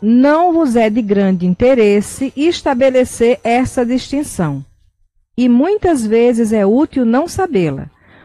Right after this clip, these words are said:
O homem age mais livremente. Se decidir pelo bem, ele o fará com maior boa vontade. Se tomar o mau caminho, maior será a sua responsabilidade."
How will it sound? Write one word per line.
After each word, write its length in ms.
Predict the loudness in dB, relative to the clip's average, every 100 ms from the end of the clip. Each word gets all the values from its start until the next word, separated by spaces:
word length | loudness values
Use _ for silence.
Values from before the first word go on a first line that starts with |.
| -14 -2
O 80 |
homem 500 | 2 2 2 0 0
age 300 | 0 0 0
mais 340 | -2 0 0 -2
livremente. 840 | -2 -2 -2 0 0 -2 -8 -20 _ _ -20 _
Se 220 | -4 0
decidir 480 | 2 0 0 0 0
pelo 260 | 0 -2
bem, 420 | 0 0 2 0 -2 _
ele 320 | 2 2 2
o 60 | 0
fará 500 | 0 0 0 0 -2
com 180 | 0 0
maior 560 | 0 0 2 0 -2 -2
boa 260 | 0 2
vontade. 720 | 0 -4 -4 -2 -2 -4 -8 -20 _ _ _
Se 240 | -8 -6
tomar 440 | -2 -2 0 0 -2
o 40 |
mau 200 | -2 -2
caminho, 580 | -2 0 2 2 0 -4 _ -12
maior 460 | -4 0 2 2 0
será 300 | -2 -2 -2
a 40 |
sua 200 | -2 0
responsabilidade." 960 | -2 -2 -6 -4 -4 -4 -2 -4 -6 -12